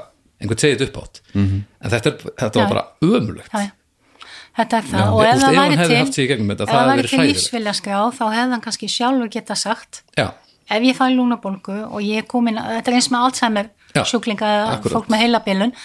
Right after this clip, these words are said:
Speaker 2: Mhm.
Speaker 3: Læknirinn sem kom til okkar frá Hollandi, sem er formaður samtakanna, hann sagði, sko, hann kallaði þetta, sko, tíu mínútur í tólf. Þú getur
Speaker 1: Já.
Speaker 3: veitt dánaraðstoð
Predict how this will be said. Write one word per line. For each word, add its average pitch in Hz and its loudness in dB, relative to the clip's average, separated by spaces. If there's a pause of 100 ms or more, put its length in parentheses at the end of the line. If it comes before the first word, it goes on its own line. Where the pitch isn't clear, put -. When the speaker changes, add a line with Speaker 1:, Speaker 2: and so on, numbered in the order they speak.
(240)
Speaker 2:
Mhm. 208 0
Speaker 3:
Læknirinn 220 2
sem 214 -2
kom 214 -6
til 226 -4
okkar 220 -2
frá 214 0
Hollandi, 233 0
sem 220 -4
er 208 -4
formaður 226 -2
samtakanna, 233 -4
hann 220 0
sagði, 226 0
sko, 226 -2 (720)
hann 196 -6
kallaði 240 2
þetta, 233 -2
sko, 233 -2 (280)
tíu 254 4
mínútur 226 0
í - -10
tólf. 180 -8 (180)
Þú 202 -4
getur 254 0 (500)
Speaker 1:
Já. 214 2
Speaker 3:
veitt 240 0
dánaraðstoð 247 0